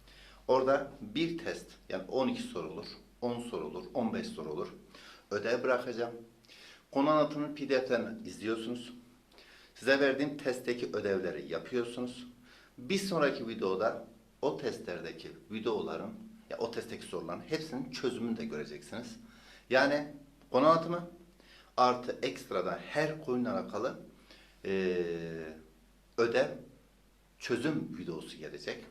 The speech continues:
Bu şekilde, eee, geometriden alakalı çalışmamız bu şekilde. Öncelikle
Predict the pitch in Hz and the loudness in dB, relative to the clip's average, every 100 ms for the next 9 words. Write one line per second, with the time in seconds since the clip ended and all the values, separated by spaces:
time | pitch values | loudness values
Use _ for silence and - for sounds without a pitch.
0 | - - - - - 175 175 139 117 101 | -20 -20 -20 -20 -2 0 2 0 0 0
1 | 135 - - - - - - 110 104 104 | 0 0 -12 -20 -20 -20 -4 2 2 2
2 | 104 104 113 120 123 120 113 101 101 98 | 0 0 6 6 6 2 0 0 2 0
3 | - - - - - 113 - - 82 80 | 0 -4 -18 -20 -2 0 0 -4 -8 -10
4 | - - 113 117 123 123 - - - - | -10 -6 -4 0 -2 -2 -12 -18 -12 -2
5 | 131 135 143 147 151 151 | 0 2 0 0 0 0